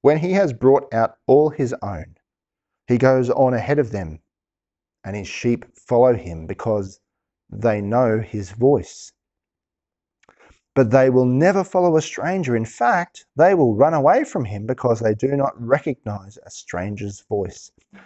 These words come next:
Jesus used this figure of speech, but they did not understand what he was telling them. Therefore, Jesus said again, I tell you the truth. I'm the gate for the sheep. All who ever came before me were thieves and robbers,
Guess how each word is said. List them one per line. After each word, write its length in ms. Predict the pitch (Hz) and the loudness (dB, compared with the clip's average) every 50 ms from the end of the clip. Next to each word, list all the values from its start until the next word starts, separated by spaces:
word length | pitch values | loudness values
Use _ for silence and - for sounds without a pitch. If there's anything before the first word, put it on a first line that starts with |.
| _ _ _ _ _ _ _ | _ _ _ _ _ _ _
Jesus 360 | - 151 165 185 202 185 - 120 | 0 2 4 4 4 2 0 2
used 240 | 123 131 131 123 | 2 2 4 2
this 160 | 120 104 - - | 0 -4 -4 -2
figure 240 | - 131 113 113 | 0 2 2 2
of 80 | 107 92 | 0 0
speech, 440 | - - - 196 190 170 - - - _ _ _ _ | -4 -2 2 2 2 2 0 -8 -14 _ _ _ _
but 140 | - 131 - | -16 -10 -8
they 100 | 156 156 | -8 -6
did 220 | - 226 262 254 | -6 -6 -6 -4
not 160 | 320 285 - | -4 -2 -2
understand 960 | 135 135 127 120 - - - - 214 214 208 165 104 90 90 113 160 - - _ _ | -2 -2 -2 -4 -8 -10 -12 -8 -6 -4 -4 -4 -4 -4 -6 -6 -8 -12 -14 _ _
what 160 | - 113 113 | -4 -2 -2
he 100 | 123 123 | -2 -2
was 140 | 131 147 143 | -4 -4 -6
telling 320 | - - 226 254 269 262 | -6 -2 0 2 2 4
them. 200 | 208 127 90 - - _ _ _ _ _ _ _ _ - | 2 0 0 -2 -10 _ _ _ _ _ _ _ _ 2
Therefore, 640 | 180 240 339 330 - - 101 98 120 185 220 - _ - | 4 4 4 2 0 0 2 2 2 2 0 -2 _ -8
Jesus 360 | - 190 185 - 294 - - | -6 -4 -4 -4 -4 -6 -2
said 160 | - 131 117 | 0 2 2
again, 480 | 131 127 131 185 233 269 202 110 85 - _ _ _ _ _ _ _ _ _ - | 2 2 0 0 0 0 -2 -4 -6 -10 _ _ _ _ _ _ _ _ _ 0
I 100 | - 220 | 0 0
tell 220 | 262 - - 151 | 0 0 -2 0
you 120 | 127 127 123 | 2 2 2
the 100 | 117 120 | 0 -2
truth. 420 | 120 - 277 277 117 98 - _ _ _ _ _ _ - _ _ - | -4 -6 -6 -6 -6 -8 -8 _ _ _ _ _ _ -20 _ _ 0
I'm 220 | - 170 220 247 | 2 2 2 4
the 80 | 254 233 | 2 0
gate 320 | 160 127 139 107 104 - | 2 4 4 4 4 0
for 80 | - - | -6 -12
the 80 | - 95 | -14 -14
sheep. 400 | - - - 170 101 - _ _ _ _ _ _ _ _ _ _ _ _ - | -12 -8 -6 -6 -6 -8 _ _ _ _ _ _ _ _ _ _ _ _ 2
All 200 | 143 170 185 185 | 4 4 4 4
who 160 | 185 180 147 | 4 2 2
ever 200 | - 131 123 131 | 2 2 2 0
came 480 | - - - - 185 226 262 269 262 220 | 0 -2 -2 0 0 0 0 0 2 2
before 400 | 208 - - - 147 135 120 107 | 2 0 0 -2 0 0 0 0
me 440 | 101 98 90 82 73 92 135 160 _ _ _ _ _ _ _ _ _ _ _ _ | 0 -4 -8 -8 -10 -14 -18 -18 _ _ _ _ _ _ _ _ _ _ _ _
were 200 | - 117 139 143 | 0 2 4 4
thieves 460 | 127 - - - 226 240 240 233 190 196 | 2 2 0 2 2 4 4 2 2 2
and 140 | 175 131 | 0 0
robbers, 460 | 110 95 85 - - - 147 - - | 0 -2 -4 -6 -8 -14 -14 -20 -20